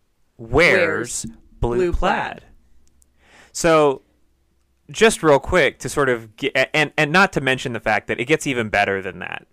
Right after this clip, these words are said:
Speaker 1: because, so those were the, before we headed into the theater's predictions.
Speaker 2: Mm-hmm.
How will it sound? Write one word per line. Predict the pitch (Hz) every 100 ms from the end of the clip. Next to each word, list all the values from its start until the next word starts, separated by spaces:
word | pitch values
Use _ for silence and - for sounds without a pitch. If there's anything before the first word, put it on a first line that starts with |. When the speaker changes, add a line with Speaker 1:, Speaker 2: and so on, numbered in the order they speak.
| 104
Speaker 1:
because, | 110 - 104 95 95 - - _ _ _
so | - 127
those | 135 156
were | 151
the, | 139 117 113
before | - 117 - 143 127
we | 123
headed | 110 117 110
into | 110 107 107 107
the | 95
theater's | 113 107 98 95
predictions. | - 104 101 - - 208 214
Speaker 2:
Mm-hmm. | 180